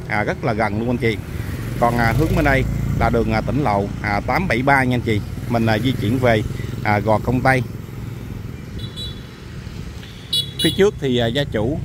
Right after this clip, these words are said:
có đổ, à, bê tông và có một cái bàn, à, để buổi chiều á,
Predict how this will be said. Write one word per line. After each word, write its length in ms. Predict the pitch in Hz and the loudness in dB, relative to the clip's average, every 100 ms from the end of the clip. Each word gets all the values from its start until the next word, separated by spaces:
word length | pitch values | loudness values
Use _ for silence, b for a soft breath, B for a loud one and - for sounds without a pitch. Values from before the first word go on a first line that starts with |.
| - | -4
có 80 | 143 | -2
đổ, 260 | 104 131 | 0 0
à, 180 | 165 131 | 2 2
bê 180 | 131 135 | 2 2
tông 240 | 135 127 127 - - | 2 0 -2 -4 -4
và 280 | 113 107 | 0 0
có 60 | 107 | 0
một 160 | 127 95 - | -2 -2 0
cái 160 | 147 | 0
bàn, 260 | 135 113 98 - - | 2 2 0 -6 -4
à, 180 | 107 104 | 0 2
để 200 | 98 113 127 | 2 0 0
buổi 80 | |
chiều 300 | 139 117 104 | 0 2 4
á, 100 | 131 | 4